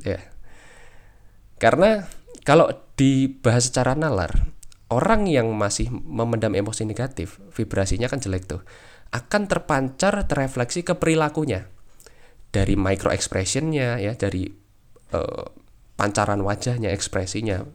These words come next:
tindak tanduknya, perilaku tubuhnya, bahasa tubuh, cara jalan, cara ngomong,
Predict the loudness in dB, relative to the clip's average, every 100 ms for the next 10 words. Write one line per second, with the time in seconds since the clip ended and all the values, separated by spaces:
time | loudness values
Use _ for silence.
0 | -10 -4 0 0 -2 -4 -4 -6 -6 -6
1 | -4 -2 -2 -4 -4 -4 -4 -4 -2 -2
2 | -4 -4 -4 -4 -6 -6 -6 -2 0 0
3 | 0 0 0 0 -2 -6 -12 -16 -20 -4
4 | 0 0 0 0 0 -2 -4